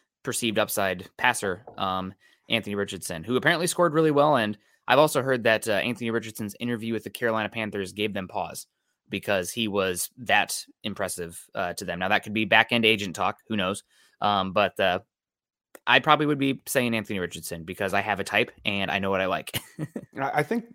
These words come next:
Speaker 2: that makes sense. Um, that
Speaker 1: Yeah.
Speaker 2: make-, and if you're gonna give him to anybody, Sean Payton is a good place to go, you know,
Speaker 1: Mm-hmm.
Speaker 2: for a developmental quarterback. And, and I, for the same reason, I think it makes a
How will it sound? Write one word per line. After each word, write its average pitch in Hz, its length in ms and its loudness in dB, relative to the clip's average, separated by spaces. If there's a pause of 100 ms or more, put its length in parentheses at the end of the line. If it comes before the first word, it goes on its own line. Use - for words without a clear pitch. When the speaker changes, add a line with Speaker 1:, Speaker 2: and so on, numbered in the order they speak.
Speaker 2:
that 120 180 0
makes 170 200 -2
sense. - 640 -4
Um, 120 280 2
that 120 60 0
Speaker 1:
Yeah. 120 40 -2
Speaker 2:
make-, 135 160 -2
and 143 120 0
if - 100 -4
you're 151 100 0
gonna 185 160 2
give 170 180 4
him 165 120 2
to 123 140 2
anybody, 110 600 0 (1120)
Sean 143 280 4
Payton 147 240 4
is 123 100 -2
a 120 40 -4
good 127 160 2
place 127 260 2
to 120 80 -8
go, 107 360 0 (340)
you 110 80 -6
know, 101 160 -4
Speaker 1:
Mm-hmm. 104 100 -6
Speaker 2:
for 110 180 2
a 110 60 0
developmental 120 460 2
quarterback. 113 680 2
And, 127 160 -8
and 151 80 -4
I, - 120 -8 (320)
for - 120 -14
the - 60 -12
same - 380 -4
reason, 170 220 0
I 131 60 0
think 151 160 -4
it - 100 -6
makes 139 200 -4
a 113 140 -2